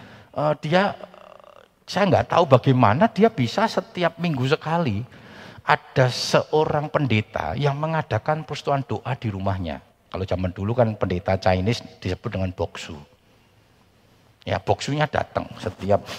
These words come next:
minggu sekali. Nah, setiap kali ada beston, persekutuan doa di rumahnya,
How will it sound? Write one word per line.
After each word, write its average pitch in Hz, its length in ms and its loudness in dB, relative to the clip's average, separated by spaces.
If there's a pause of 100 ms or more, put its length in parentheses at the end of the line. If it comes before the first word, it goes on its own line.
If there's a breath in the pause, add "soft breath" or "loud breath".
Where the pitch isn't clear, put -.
(100)
minggu 110 240 2
sekali. 78 460 -2 (340)
Nah, 98 160 0
setiap - 460 0
kali 165 400 0
ada 165 340 4 (840)
beston, 123 720 0 (580)
persekutuan 117 460 0
doa 127 240 0
di - 160 -4
rumahnya, 98 580 -4